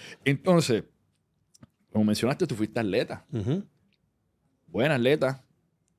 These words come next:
Speaker 2: Campeón de las justas.
Speaker 1: ¡Eh, la justa!
Speaker 2: U P R Río Piedras.
Speaker 1: U P R Río Piedra, gallito.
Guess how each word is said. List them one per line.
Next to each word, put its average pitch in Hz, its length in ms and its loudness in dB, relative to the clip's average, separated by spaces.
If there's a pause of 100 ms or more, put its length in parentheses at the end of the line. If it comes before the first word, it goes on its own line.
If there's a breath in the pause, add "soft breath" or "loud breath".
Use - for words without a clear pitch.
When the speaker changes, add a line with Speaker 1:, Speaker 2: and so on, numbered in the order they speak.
(140)
Speaker 2:
Campeón 117 300 0
de 147 60 2
las 143 80 4
justas. 165 580 -2
Speaker 1:
¡Eh, 220 720 12
la 190 100 4
justa! 202 320 2
Speaker 2:
U 220 280 4
P 160 100 8
R 165 160 8
Río 170 160 4
Piedras. 165 340 2
Speaker 1:
U - 140 -6
P 127 60 2
R 151 120 0
Río 165 160 -2
Piedra, 170 320 2
gallito. 202 720 8